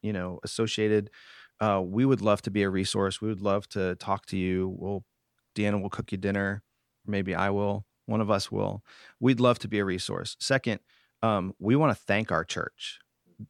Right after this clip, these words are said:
You all have been incredible through this journey with us. And, um, it has been such a blessing to be here in our church and to be loved by the people. And so we would love opportunities to love back, uh,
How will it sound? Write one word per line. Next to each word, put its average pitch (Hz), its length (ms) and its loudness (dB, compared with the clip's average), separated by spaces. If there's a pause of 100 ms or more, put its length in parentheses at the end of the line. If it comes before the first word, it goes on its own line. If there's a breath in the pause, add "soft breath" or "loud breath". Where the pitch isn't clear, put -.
(120)
You 123 300 6
all 120 180 6
have 101 260 -2
been 95 280 0
incredible 101 760 0
through 104 240 -4
this 98 200 -2
journey 95 340 0
with 92 200 -6
us. 90 380 -6 (460 soft breath)
And, 95 520 0 (140)
um, 90 440 -6 (240)
it 123 120 4
has 120 120 2
been 98 280 -2
such - 280 0
a 123 60 0
blessing 95 540 -2
to 90 120 -8
be 92 200 -4
here 92 480 -4
in 92 100 -6
our 92 140 -2
church - 600 -4
and 95 160 -6
to 95 80 -10
be 95 140 -4
loved 98 460 0
by 95 160 0
the 92 80 -4
people. 98 580 -4 (400 loud breath)
And 104 160 -2
so 101 140 0
we 113 160 4
would 104 180 2
love 98 400 0
opportunities 95 840 -4
to 98 120 -6
love 87 300 -2
back, 90 320 0 (360)
uh, 92 200 -8